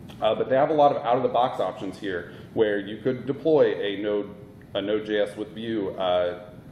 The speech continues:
uh, application, things along those lines. Um, but for our purposes for this demo, I'm gonna se-, select at the bottom, sh-, uh, existing Azure Pipelines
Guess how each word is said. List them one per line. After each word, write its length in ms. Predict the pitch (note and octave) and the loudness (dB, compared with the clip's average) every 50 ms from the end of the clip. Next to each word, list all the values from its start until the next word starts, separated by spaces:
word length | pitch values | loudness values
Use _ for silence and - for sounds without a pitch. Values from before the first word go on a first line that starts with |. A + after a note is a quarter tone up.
| - - - - - - - | -20 -20 -20 -18 -18 -8 -6
uh, 340 | G2+ F#2+ E2+ D#2+ E2 E2+ - - - - - - - - - - - - - - - B2 | -4 -2 -2 -2 -2 -2 -4 -6 -10 -14 -16 -16 -16 -16 -16 -16 -14 -14 -14 -4 0 0
application, 560 | A2 G#2 - - - G2+ F2 - - F#2+ F2+ | 0 0 -2 -6 -8 -8 -8 -10 -12 -10 -6
things 240 | G2+ A2+ A2+ A2 A2+ | -4 -4 -4 -2 -4
along 240 | A#2 G#2 G2 G2+ | -2 -2 -2 -2
those 220 | G2 G2 G2 G2 G2 | -2 -4 -4 -4 -6
lines. 320 | F#2 E2+ E2 F2+ - - - - - - - - - - - - - | -10 -10 -10 -12 -14 -16 -16 -18 -18 -18 -18 -18 -18 -18 -18 -4 -2
Um, 360 | G#2 G#2 G2+ G2 F#2+ F#2+ F#2+ - | 0 0 0 -2 -4 -6 -2 4
but 300 | C3 B2 B2 - - - | 4 4 4 4 -2 -6
for 180 | - - G#2+ G#2 | -4 -4 0 2
our 160 | A#2 B2 C3 | 4 2 4
purposes 480 | - - C3+ - - - C3+ C3+ B2+ | 2 -2 -4 -4 -4 -4 -4 -4 -4
for 100 | - - | -6 -4
this 220 | A#2+ B2 D#3+ D#3+ - | -2 -2 -2 -2 -2
demo, 400 | - C#3 C3+ C3 D3 D#3+ - - | -2 0 2 2 2 0 0 -2
I'm 120 | A2 A#2 | -4 -4
gonna 160 | A#2+ A#2 A2 | -4 -6 -8
se-, 440 | - - - A2+ A2+ A2 A2 - - | -8 -4 -2 0 0 0 -2 -8 -16
select 500 | - - A#2 A2 A2 G#2+ G#2 - - - | -6 -2 0 2 2 2 2 0 -4 -8
at 100 | A2+ G#2+ | -8 -6
the 80 | - G2+ | -6 -2
bottom, 440 | F#2 G#2 G#2 G#2 A2 A#2 A#2 G#2+ - | 0 2 2 2 2 0 -4 -6 -10
sh-, 180 | - - - - - - - - | -14 -16 -16 -16 -16 -18 -8 -4
uh, 500 | G2 G2+ G2 F#2 F#2 F#2 F2+ F2+ F2 - - | -2 0 0 0 0 0 0 -2 -2 -4 -8
existing 760 | G#2 G2+ - - A#2+ B2 B2 - - C3 B2 A#2+ A#2 A#2+ - | -12 -12 -8 -6 -6 -6 -6 -4 -2 -2 -2 -2 -4 -6 -4
Azure 320 | A2+ G#2 G#2 G2+ A2 G#2+ | -2 -2 -2 -2 -4 -6
Pipelines 540 | G#2 - G#2+ G#2 G2 G2+ G#2 G2+ G2 G2 F#2+ | -4 -2 -2 -2 -2 -2 -6 -6 -6 -8 -10